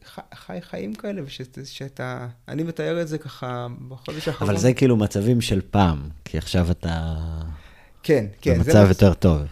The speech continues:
Speaker 1: זה מצ-, היום אני מצב, מצב טיפה יותר טוב ברמת הכאב, כן, משמעותית. אבל אז זה היה כמו להתהלך ברחוב, בידיעה שיש אקדח מכוון לך לרקה.
Speaker 2: וואו.
Speaker 1: אה,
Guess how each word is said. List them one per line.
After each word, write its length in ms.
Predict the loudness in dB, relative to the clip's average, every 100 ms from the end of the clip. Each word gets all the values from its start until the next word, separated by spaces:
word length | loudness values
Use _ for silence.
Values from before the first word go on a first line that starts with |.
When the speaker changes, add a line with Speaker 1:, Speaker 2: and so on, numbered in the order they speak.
| -10
Speaker 1:
זה 200 | -6 -4
מצ-, 220 | -4 -8 -4
היום 280 | -2 0
אני 120 | -2 -4
מצב, 240 | -4 -6
מצב 460 | -6 -8 -10 -8 -8
טיפה 320 | -8 -8 -6
יותר 260 | -4 -4 -8
טוב 240 | -8 -8
ברמת 380 | -8 -8 -8 -10
הכאב, 380 | -12 -12 -12 -14 -16
כן, 240 | -14 -14 -12 -16 _ -20
משמעותית. 800 | -18 -14 -14 -12 -14 -14 -18 -20 _ _ _ _ _ _ _ _ _ -16
אבל 260 | -10 -8
אז 200 | -6 -6
זה 100 | -6
היה 220 | -6 -6
כמו 260 | -6 -8 -8
להתהלך 500 | -6 -8 -8 -8 -8
ברחוב, 520 | -10 -10 -12 -10 -8 -8
בידיעה 440 | -10 -12 -10 -10 -10
שיש 320 | -10 -14 -14
אקדח 400 | -16 -10 -10 -10
מכוון 420 | -14 -14 -12 -12
לך 200 | -12 -14 -12
לרקה. 420 | -12 -10 -10 -10 -12 _ _ _ _
Speaker 2:
וואו. 380 | -6 -4 -4 -4 -8 -14 -18 _ _ -20 -18
Speaker 1:
אה, 40 | -14